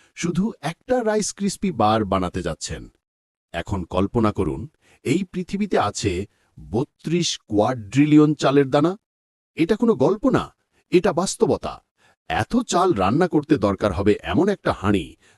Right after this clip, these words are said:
যার ভেতরে পুরো লক নেস লেক ঢুকে যাবে।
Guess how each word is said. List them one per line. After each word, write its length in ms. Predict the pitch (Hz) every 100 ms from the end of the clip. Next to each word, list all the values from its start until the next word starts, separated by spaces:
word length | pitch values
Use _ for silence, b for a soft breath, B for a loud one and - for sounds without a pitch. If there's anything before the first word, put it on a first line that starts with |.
| -
যার 240 | 92 92
ভেতরে 420 | 78 101 98 110 117 -
পুরো 440 | 185 196 202 190 185
লক 260 | 95 98 123 -
নেস 260 | 104 107 - 76
লেক 240 | 73 107 139 90
ঢুকে 280 | - 98
যাবে। 280 | 95 85 67